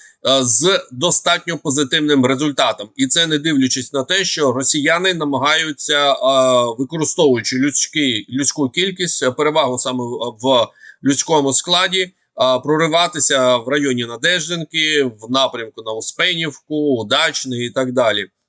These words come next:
Тим не менш, е, про ці системні контратаки ми поговоримо тоді, коли вже офіційно про них буде повідомлено. А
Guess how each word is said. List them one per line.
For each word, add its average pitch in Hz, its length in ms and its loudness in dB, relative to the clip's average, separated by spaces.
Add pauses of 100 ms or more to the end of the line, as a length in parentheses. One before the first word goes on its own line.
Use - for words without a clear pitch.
(140)
Тим 151 220 0
не 196 100 0
менш, 170 560 -2 (400)
е, 117 100 0
про 156 160 0
ці 165 180 0
системні 147 480 -2
контратаки 135 640 0
ми 139 160 2
поговоримо 123 760 0 (320)
тоді, 160 320 2
коли 135 320 2
вже 113 280 0
офіційно 120 640 -4
про 120 160 -8
них 117 180 -4
буде 113 300 -8
повідомлено. 151 840 0 (380)
А 131 520 2